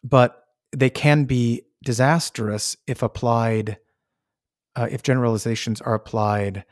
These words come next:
in every instance, and if they're applied too hastily or too generically, instead of actually dealing with real people and their concerns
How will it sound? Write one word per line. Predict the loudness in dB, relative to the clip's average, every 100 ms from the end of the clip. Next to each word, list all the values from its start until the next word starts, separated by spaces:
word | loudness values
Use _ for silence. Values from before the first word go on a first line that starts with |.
| _ _ _
in | -4 -2
every | 0 -2 -2 -4 -2 -2
instance, | 0 0 0 -2 -8 -12 -10 -10 -12 _ _ _ _ _ _ -4
and | -2
if | -2
they're | 0 2 2 -2 _ _ _ _
applied | -10 -6 -2 0 0 -2 -8 -14
too | -10 -8
hastily | -2 -2 -2 -4 -4 -4 -6 -12 _ _ _ _
or | -4 0 2 4 2 -2 -8 _ _
too | -2 2 2
generically, | 2 0 0 0 -4 -8 -16 -16 -20 _ _ _ _ _ -6
instead | -4 0 2
of | 2
actually | 0 -4 -4 -4
dealing | 0 0 0 -2 -8 -6
with | -6 -6
real | -2 -2
people | -2 -6 -8 -6 -6 -8 -6
and | -6
their | -6
concerns | -8 -10 -8 -8 -10 -12 -14